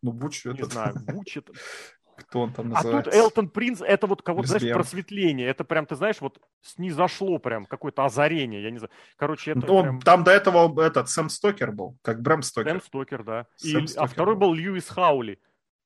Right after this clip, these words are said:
Speaker 2: А Льюис Хаули, не знаю откуда. Типа Хаули.
Speaker 1: Льюис Кэрролл, может.
Speaker 2: А Хаули? Тоже наверняка что-нибудь такое
Speaker 1: Хаули
Speaker 2: есть.
Speaker 1: страшно, типа,
Speaker 2: Ну,
Speaker 1: «Ау!»
Speaker 2: типа,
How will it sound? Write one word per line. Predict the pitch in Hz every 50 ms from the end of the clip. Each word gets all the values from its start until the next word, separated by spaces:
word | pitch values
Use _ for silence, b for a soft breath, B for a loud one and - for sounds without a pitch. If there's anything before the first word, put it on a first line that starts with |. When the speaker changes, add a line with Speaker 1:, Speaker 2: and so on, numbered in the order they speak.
| _ _ _ _
Speaker 2:
А | - 135
Льюис | 131 127 117 131 170 185 190 170 -
Хаули, | - - 143 147 151 151 143 139 135 131 127 - _ _ _ _ _ _ -
не | 131 131
знаю | 110 120 110 101 98
откуда. | 95 - _ - 107 95 95 92 _ _ _ _ _ _ _ _ _ _
Типа | - - 120 - 123
Хаули. | - - 131 127 127 123 117 107 101 95 98 _ -
Speaker 1:
Льюис | 123 131 135 135 -
Кэрролл, | - - - 143 160 160 120 107
может. | 104 110 113 - - - _ _ _ _ _ _ _
Speaker 2:
А | - 127 117
Хаули? | - - 117 107 110 113 113 104 101 - b b b _ _
Тоже | - 175 165 127 117
наверняка | 117 117 127 139 151 151 - 120
что-нибудь | - - 127 117 104
такое | - 117 - 160
Speaker 1:
Хаули | 151 143 135
Speaker 2:
есть. | 123 -
Speaker 1:
страшно, | - - 143 143 139 135 - - 110 101 - -
типа, | - - - - 107 - - -
Speaker 2:
Ну, | 285
Speaker 1:
«Ау!» | 415 440 440
Speaker 2:
типа, | 427 415 403 392 381 233